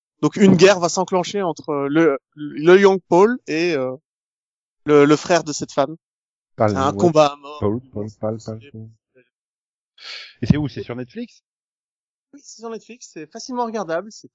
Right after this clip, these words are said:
Speaker 1: très très chouette.
Speaker 2: Ouais, mais je préfère les séries hibou.
Speaker 1: Après, par contre, c'est super long.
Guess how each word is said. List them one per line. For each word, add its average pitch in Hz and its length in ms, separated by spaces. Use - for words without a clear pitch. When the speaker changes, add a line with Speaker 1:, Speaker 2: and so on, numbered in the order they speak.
Speaker 1:
très - 280
très 226 180
chouette. - 380
Speaker 2:
Ouais, 104 240
mais 113 80
je - 80
préfère 113 260
les 110 100
séries 107 340
hibou. 98 220
Speaker 1:
Après, 202 320
par 214 180
contre, 208 260
c'est - 140
super 156 340
long. 123 120